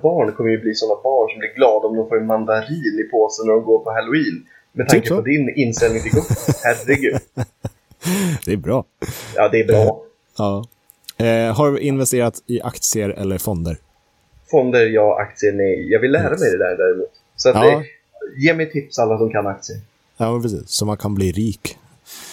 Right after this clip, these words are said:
Speaker 1: Ja, exakt.
Speaker 2: Eh, ett, ett bra tips nu har jag hört är, ehm, vad heter det? Det företaget som har, som gör de här snabbtesten för covi-,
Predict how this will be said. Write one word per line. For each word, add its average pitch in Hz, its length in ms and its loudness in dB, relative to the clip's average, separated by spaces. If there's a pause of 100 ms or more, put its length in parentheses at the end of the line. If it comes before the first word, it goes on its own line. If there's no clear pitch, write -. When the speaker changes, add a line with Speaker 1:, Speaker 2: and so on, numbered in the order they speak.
Speaker 1:
Ja, 117 220 4
exakt. 107 300 2
Speaker 2:
Eh, 85 520 -6 (220)
ett, 107 120 -4 (200)
ett 110 100 -4
bra 127 220 2
tips 117 260 -4
nu 139 140 -2
har 101 180 -2
jag 98 80 -2
hört 92 320 -4
är, 92 400 -2
ehm, 87 800 -4 (240)
vad 107 160 -6
heter 95 160 -6
det? 87 160 -4 (640)
Det 101 240 -2
företaget 95 560 -2
som 98 260 -4
har, 92 720 -4
som 98 200 -4
gör 98 100 -2
de 92 100 -4
här 92 60 -4
snabbtesten 95 720 -4
för 90 80 -8
covi-, 104 240 -4